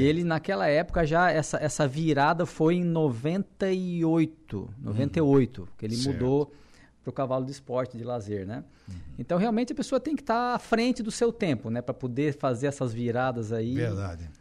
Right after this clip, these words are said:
Speaker 2: Tem que ser
Speaker 1: E
Speaker 2: uma sacada.
Speaker 1: É,
Speaker 2: Foi uma sacada
Speaker 1: é,
Speaker 2: inteligente.
Speaker 1: sim, sem
Speaker 2: É, e
Speaker 1: dúvida.
Speaker 2: ele só,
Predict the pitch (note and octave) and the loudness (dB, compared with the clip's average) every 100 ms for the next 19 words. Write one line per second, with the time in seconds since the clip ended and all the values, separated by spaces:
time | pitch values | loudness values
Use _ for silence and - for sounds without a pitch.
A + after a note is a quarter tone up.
0 | _ - C#3 - D3 C#3+ C#3 - B2 A2+ | _ -10 -4 -2 0 -2 -6 -6 -8 -8
1 | G#2 A#2+ A#2+ A2 G#2+ - A#2 G#2+ G2 F#2+ | -2 0 2 0 -4 -6 -6 -6 -6 -4
2 | B2 F#2+ A2+ G#2 G2+ A2 A2+ G#2+ G#2 A2 | -2 -2 -4 -4 -2 -2 -4 -6 -6 -4
3 | A2 G#2 G2 G2+ - C3 F#2+ | -6 -8 -10 -10 -6 -6 -6